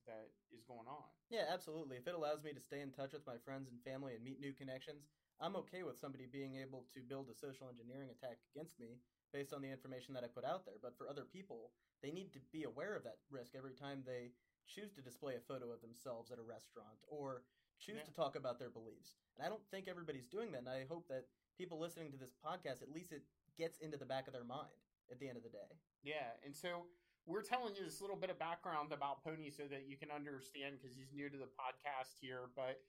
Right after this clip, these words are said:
Speaker 1: uh, you know, we want you to just, uh, feel a little bit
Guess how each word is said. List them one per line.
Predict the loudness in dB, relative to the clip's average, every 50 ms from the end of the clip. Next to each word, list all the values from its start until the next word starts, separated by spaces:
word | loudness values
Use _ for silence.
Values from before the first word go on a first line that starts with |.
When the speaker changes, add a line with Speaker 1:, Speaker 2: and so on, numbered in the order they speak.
| _ _ _ _ _ _
Speaker 1:
uh, | 6 8 10 10 10 8 6 2 -2 -6 -8 -2
you | 0 0
know, | 0 2
we | 0 0
want | 2 4 2 4 2
you | 2
to | 0 0
just, | 0 0 -2 -2 -2 0 4
uh, | 6 6 6 6
feel | 4 2 0 4 4 6 6 4 2 -2 -8 _ _ _ _ _
a | 4
little | 6 6 6 8
bit | 8 6 6 6